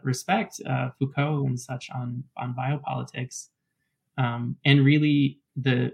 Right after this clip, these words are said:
the recent piece is a kind of reflection on this, this argument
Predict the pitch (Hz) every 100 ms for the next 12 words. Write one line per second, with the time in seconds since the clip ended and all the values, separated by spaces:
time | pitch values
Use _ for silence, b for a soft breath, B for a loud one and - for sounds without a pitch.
0 | 147 127 123 123 - 151 151 139 135 131
1 | 127 123 - 131 123 123 135 135 127 123
2 | 120 123 131 139 - - _ - 123 127
3 | - 123 127 123 120